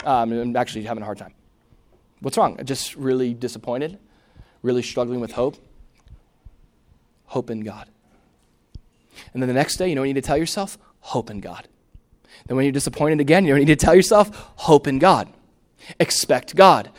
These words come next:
Be certain for God. The prophets, God promised he would send a light. They didn't see the light. You know what they did? They hoped in God. Because biblical hope is not optimism. Biblical hope is dependent upon God. And, and this is the next thing that, that,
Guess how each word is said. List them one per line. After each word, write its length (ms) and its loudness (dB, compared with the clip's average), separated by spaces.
Be 100 2
certain 380 0
for 160 0
God. 320 8
The 80 -2
prophets, 480 6
God 200 6
promised 380 6
he 60 -4
would 120 2
send 200 6
a 20 6
light. 220 10
They 80 2
didn't 200 4
see 100 2
the 100 6
light. 220 10
You 60 0
know 60 6
what 80 6
they 80 10
did? 240 8
They 100 8
hoped 400 10
in 140 8
God. 360 12
Because 280 0
biblical 540 8
hope 260 12
is 120 6
not 160 12
optimism. 640 8
Biblical 340 6
hope 200 12
is 80 0
dependent 400 2
upon 280 6
God. 340 10
And, 120 -2
and 80 4
this 120 0
is 100 -2
the 80 2
next 220 2
thing 140 -2
that, 160 4
that, 200 6